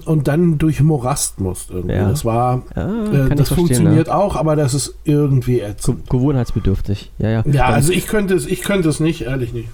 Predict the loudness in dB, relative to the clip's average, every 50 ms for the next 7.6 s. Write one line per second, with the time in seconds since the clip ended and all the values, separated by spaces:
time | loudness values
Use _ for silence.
0 | -16 -12 -6 -4 -2 0 2 0 2 0 0 0 0 2 2 2 2 2 0 0
1 | 2 2 2 4 4 2 2 2 2 0 0 0 0 0 0 0 0 0 0 0
2 | 0 0 0 0 0 0 0 0 0 0 2 0 2 0 -2 0 0 0 2 2
3 | 2 2 0 0 0 0 0 0 0 0 2 2 2 2 2 0 0 0 0 0
4 | 0 -2 -2 -6 -12 -18 -20 -20 -20 -20 -18 -18 -18 -18 -18 -18 -18 -18 -20 -20
5 | -20 -20 -20 -20 -18 -18 -18 -8 -4 -2 2 4 4 6 6 4 4 2 2 2
6 | 2 2 4 2 2 2 0 -2 -2 -2 -2 -2 0 0 0 0 0 0 -2 -4
7 | -2 0 2 2 2 2 2 2 0 0 -2